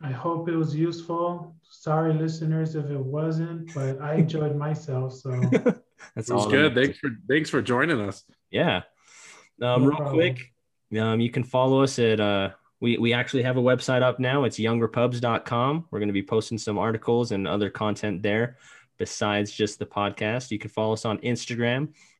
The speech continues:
Speaker 2: and locals at The Young Repubs and on Facebook at The Young Republicans. Um, and then find us on Spotify, Google, Google Podcasts, Apple Podcasts, wherever you listen to your podcast at The Young Repubs.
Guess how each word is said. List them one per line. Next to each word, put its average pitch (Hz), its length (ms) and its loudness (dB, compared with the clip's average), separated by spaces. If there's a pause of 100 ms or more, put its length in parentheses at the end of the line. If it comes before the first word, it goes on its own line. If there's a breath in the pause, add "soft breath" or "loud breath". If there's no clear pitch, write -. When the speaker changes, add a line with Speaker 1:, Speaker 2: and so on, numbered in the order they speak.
(100)
Speaker 2:
and 113 240 0
locals 135 540 0
at 101 320 -4
The 117 80 2
Young 123 360 2
Repubs 123 600 -2 (540 soft breath)
and 104 360 0
on 104 180 -2 (120)
Facebook 151 460 2
at 107 340 -4
The 117 80 -4
Young 117 460 0
Republicans. 110 1000 -2 (1080 loud breath)
Um, 113 400 -2
and 110 140 0
then 110 100 2
find 117 220 2
us 113 120 0
on 110 120 0
Spotify, 117 800 0 (260)
Google, 117 600 4 (200)
Google 113 240 0
Podcasts, 117 800 -2
Apple 110 280 -2
Podcasts, 113 640 -2
wherever 107 200 2
you 110 120 0
listen 110 160 -4
to 120 80 -4
your 104 80 -2
podcast 107 540 -4
at 98 160 -6
The 104 80 0
Young 101 300 0
Repubs. 92 540 -6